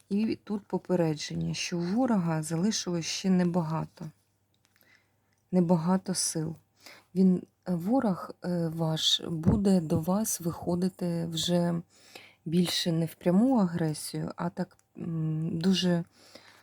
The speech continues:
підступно робити привороти, виходити на якісь перемовини, е, про щось з вами, е, одягати маски і про щось розмовляти.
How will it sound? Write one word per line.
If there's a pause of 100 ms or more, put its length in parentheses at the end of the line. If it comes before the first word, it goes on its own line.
(580)
підступно
робити
привороти,
виходити
на
якісь
перемовини, (1400)
е,
про
щось
з
вами, (1700)
е, (400)
одягати
маски
і
про
щось
розмовляти.